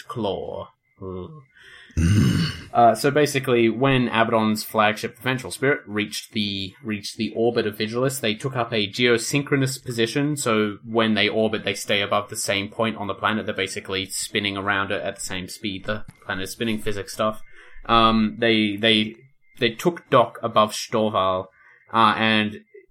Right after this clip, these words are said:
Speaker 1: the Vengeful Spirit is a Gloriana-class battleship. It's effectively equivalent to an Imperial fleet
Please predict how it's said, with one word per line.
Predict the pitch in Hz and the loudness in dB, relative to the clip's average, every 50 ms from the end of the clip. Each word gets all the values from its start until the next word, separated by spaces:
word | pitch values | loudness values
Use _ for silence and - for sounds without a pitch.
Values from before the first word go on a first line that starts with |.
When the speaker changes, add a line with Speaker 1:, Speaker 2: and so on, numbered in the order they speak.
| - - _ _ _ _ _ | -20 -20 _ _ _ _ _
Speaker 1:
the | - 170 | 0 2
Vengeful | 185 208 180 - 151 139 | 4 4 2 2 -2 -2
Spirit | 131 147 135 123 | 0 2 2 2
is | 120 113 | 2 0
a | 113 | 0
Gloriana-class | 107 117 117 120 120 117 113 110 110 107 - 120 110 107 104 - | 0 4 4 6 6 6 6 4 2 2 2 2 2 2 2 0
battleship. | - 107 107 110 117 - - 113 110 - | 0 0 2 2 0 0 -2 -2 -2 -2
It's | 123 117 - | -6 -6 -6
effectively | 123 - - 170 147 - 135 117 107 120 113 101 | -10 -4 -4 -4 -2 -2 -4 -2 0 2 2 2
equivalent | 98 - - 120 113 107 110 104 101 95 | 0 0 0 0 0 0 0 -4 -4 -4
to | - 113 | -6 -6
an | 101 | -6
Imperial | 104 104 - - 113 104 95 101 104 | -6 -8 -6 -4 -4 -4 -4 -6 -8
fleet | - - 107 104 107 107 | -8 -4 -2 -2 -2 -4